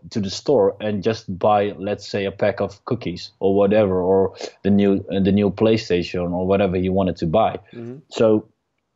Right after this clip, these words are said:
Speaker 1: you also have to realize that if you become the artist, you don't have a normal life anymore.
Speaker 2: No.
Speaker 1: 'Cause there's a lot of people who want something from you, and there's a lot of people who, uh,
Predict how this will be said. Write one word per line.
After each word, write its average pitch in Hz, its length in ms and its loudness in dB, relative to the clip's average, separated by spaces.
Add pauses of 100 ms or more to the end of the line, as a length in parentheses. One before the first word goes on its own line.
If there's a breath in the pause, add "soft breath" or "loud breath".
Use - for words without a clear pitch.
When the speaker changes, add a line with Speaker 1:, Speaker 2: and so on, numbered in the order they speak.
(320)
Speaker 1:
you 117 100 2
also 160 200 2
have 127 140 -2
to 113 80 -4
realize 104 540 -2
that 98 140 -8
if 113 200 -10
you 104 60 -4
become 135 360 -2
the 120 100 2
artist, 92 400 -4
you 110 80 0
don't 143 140 4
have 110 140 0
a 95 40 -6
normal 98 420 -2
life 110 300 -2
anymore. 82 340 -8 (160)
Speaker 2:
No. 110 280 -16
Speaker 1:
'Cause 110 140 2
there's 117 200 4
a 113 40 2 (160)
lot 160 140 4
of 147 100 -2
people 101 440 -4 (200)
who 107 100 -4
want 104 340 -4
something 131 380 -2
from 135 240 -2
you, 170 240 -2 (600)
and 107 160 4
there's 110 220 4
a 104 60 2
lot 113 300 4
of 143 140 -4
people 131 560 0
who, 98 400 -2 (320)
uh, 87 340 -8